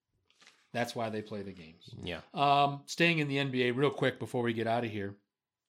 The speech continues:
Speaker 1: on this three hundred and thirty-ninth episode of Unscripted, we do need to send some congratulations to the, and I'll just leave it as the headliners of the two thousand nineteen Pro,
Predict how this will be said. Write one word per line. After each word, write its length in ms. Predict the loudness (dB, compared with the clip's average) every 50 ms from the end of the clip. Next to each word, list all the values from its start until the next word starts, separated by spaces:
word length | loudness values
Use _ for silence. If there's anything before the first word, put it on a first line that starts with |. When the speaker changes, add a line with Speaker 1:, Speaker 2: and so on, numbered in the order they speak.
| _ _ _ _ _ _ _ -12 -8 -6
Speaker 1:
on 100 | -4 -4
this 140 | -4 -6 -6
three 180 | -2 -2 0
hundred 200 | 0 0 -2 -6
and 100 | -6 -4
thirty-ninth 480 | -4 -2 -2 -2 -2 -2 -2 -2 -4 -4
episode 440 | -6 -6 -6 -6 -4 -2 -2 -2 0
of 200 | -2 -2 -2 -2
Unscripted, 640 | -6 -6 -6 -6 -2 0 0 0 0 -4 -10 -10 -10 -14 -20 -20 -20 -20 -20 -12 _
we 80 | -6 0
do 160 | 2 4 4
need 200 | 4 4 2 0
to 60 | 0 -2
send 240 | -2 0 -2 -2
some 160 | -2 -4 -4 -2
congratulations 1000 | -2 0 2 4 4 4 4 2 2 4 4 4 2 2 0 -2 -2 -4 -6 -10 -16 -20 -20 -20 -20 _ _
to 220 | 2 4 4 6 6
the, 360 | 6 6 6 6 6 2 -2 _ _
and 120 | 4 10 12
I'll 140 | 12 12
just 200 | 12 8 4 6
leave 200 | 6 6 6 8
it 80 | 8 6
as 160 | 6 6 6
the 80 | 2 -2
headliners 800 | 4 6 6 6 6 4 2 0 0 0 0 -2 -2 -4 -4 -10 -16 -20 -20 -20 -20 -6 -4
of 140 | -4 -2
the 60 | -2 -2
two 180 | 2 2 2
thousand 400 | 6 6 6 6 6 4 2 2
nineteen 600 | 4 4 4 2 0 0 2 4 4 4 2 0 -6 -14 -20 -20 -20 _ _ _
Pro, 220 | 4 6 6 6